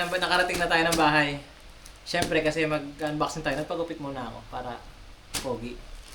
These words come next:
Eh, joke lang. Eto na, yung galing sa Altitude Outdoors Gear. Siyempre, una na-, inuna natin yung tent. Army green ang pinili kong kulay para medyo marami na kasi naka-black eh.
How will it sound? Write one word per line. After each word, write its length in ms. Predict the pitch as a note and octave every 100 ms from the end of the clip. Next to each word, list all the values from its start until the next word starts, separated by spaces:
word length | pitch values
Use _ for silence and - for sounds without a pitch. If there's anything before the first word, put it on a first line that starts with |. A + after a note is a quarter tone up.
| - - - - -
Eh, 80 | A#2
joke 240 | G#3+ C#4 C3+
lang. 160 | B2 B2 - - - - - -
Eto 240 | F3 A#3
na, 240 | A#3+ A3+ -
yung 160 | F#3+ A3
galing 240 | G#3+ A3
sa 320 | A3 G#3 G#3
Altitude 480 | G3+ G3 F#3 F#3+ F#3
Outdoors 720 | E3+ E3 D#3+ D#3+ D#3+ - - D3
Gear. 320 | F3+ F3+ C#3+ C3+ - - - - - - - - - - -
Siyempre, 320 | F#3+ G3+ G3+ F3+
una 160 | F3+
na-, 240 | F3+ F3+ F#3
inuna 320 | F#3 F#3 F#3
natin 320 | F3 F3 E3+
yung 80 | E3+
tent. 240 | F#3 F3+ D#3 - - - - - - - - E3+
Army 240 | G#3 A3
green 240 | G3+ G#3+ A3
ang 160 | G#3+
pinili 320 | A3 G#3+ G3+
kong 160 | G3+ G3+
kulay 480 | G3 E3+ D#3+ E3 D#3+ - - - - - -
para 160 | D3+ D3+
medyo 560 | D#3+ D#3+ D#3 D3+ D3
marami 320 | D#3 D#3+ E3 E3
na 80 |
kasi 160 | D#3 E3
naka-black 400 | D3+ D3+ D3+
eh. 100 | C3